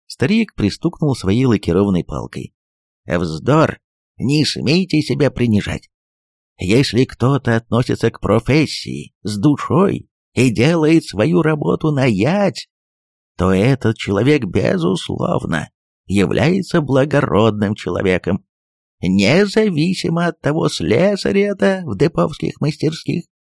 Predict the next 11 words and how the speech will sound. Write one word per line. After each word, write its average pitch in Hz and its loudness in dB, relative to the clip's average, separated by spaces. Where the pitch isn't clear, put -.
или 170 4
землепашец 143 0
в - -12
деревне, 85 2
ну 110 4
или, 196 2
как 131 -2
в 95 -2
вашем 87 -2
случае, 147 -2
военный. 78 -4